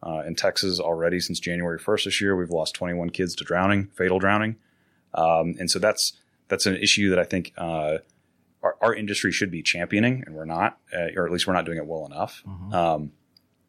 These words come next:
Speaker 1: and so Collins Hope is, is not the only drowning prevention organization out there. Um, but in general, I would encourage anybody to, to, you know, look into Collins Hope, look into any other organizations they may find, uh, specific to drowning prevention, and,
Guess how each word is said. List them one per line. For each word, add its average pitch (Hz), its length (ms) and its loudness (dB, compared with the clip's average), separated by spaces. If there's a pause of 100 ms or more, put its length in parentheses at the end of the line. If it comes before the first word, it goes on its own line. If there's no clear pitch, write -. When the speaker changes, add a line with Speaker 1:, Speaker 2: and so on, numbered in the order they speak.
(100)
Speaker 1:
and 90 220 0
so 92 160 2
Collins 110 300 2
Hope 98 200 0
is, 85 140 -4
is 98 160 -4
not 101 140 2
the 87 80 -6
only 92 320 4
drowning 85 240 0
prevention 85 360 -2
organization 80 520 -4
out 73 140 -14
there. 76 180 -8 (520)
Um, 82 380 2
but 92 100 2
in 90 100 -2
general, 98 300 4
I 90 60 6
would 87 100 0
encourage 87 300 -4
anybody 85 360 2
to, 82 480 -2 (480)
to, 85 420 0
you 90 120 -2
know, 78 80 -4
look 107 220 0
into 104 120 2
Collins 95 300 2
Hope, 87 280 2
look 95 180 0
into 92 400 2
any 92 160 2
other 87 140 2
organizations 87 420 0
they 90 80 0
may 85 140 -2
find, 85 400 -2 (460)
uh, 80 240 2
specific - 480 0
to 101 120 0
drowning 90 300 2
prevention, 92 560 2
and, 85 480 -2